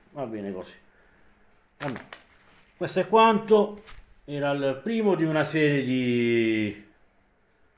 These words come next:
di unboxing.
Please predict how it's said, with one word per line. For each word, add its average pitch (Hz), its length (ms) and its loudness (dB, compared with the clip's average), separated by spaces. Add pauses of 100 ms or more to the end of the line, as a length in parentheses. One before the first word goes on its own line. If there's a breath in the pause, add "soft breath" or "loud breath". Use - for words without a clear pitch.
(2250)
di 120 100 -18
unboxing. 101 680 -12